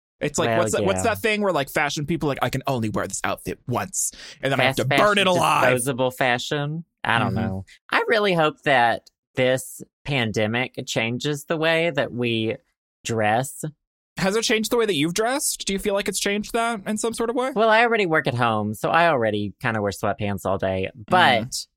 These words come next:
Speaker 2: when we're out and we, like, go for a walk in the park or something, people are still wearing their sweatpants. Like, people just don't care anymore.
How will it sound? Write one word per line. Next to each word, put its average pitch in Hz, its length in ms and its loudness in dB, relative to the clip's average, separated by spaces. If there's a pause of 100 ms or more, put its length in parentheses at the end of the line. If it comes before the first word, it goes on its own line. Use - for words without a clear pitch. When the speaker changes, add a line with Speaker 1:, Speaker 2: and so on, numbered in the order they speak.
(220)
Speaker 2:
when 190 280 0
we're 190 160 2
out 170 320 4
and 156 100 -2
we, 147 100 -2
like, 139 180 0
go 139 140 2
for 143 140 -2
a 131 60 2
walk 123 200 2
in 131 80 -4
the 120 60 -4
park 120 240 0
or 123 60 0
something, 110 340 -4
people 160 240 -6
are 196 60 -4
still 123 240 -4
wearing 107 180 -2
their 90 100 -4
sweatpants. - 580 -10 (160)
Like, 147 140 -6
people 185 220 -2
just 147 220 -6
don't 113 200 0
care 104 240 -2
anymore. 95 460 -8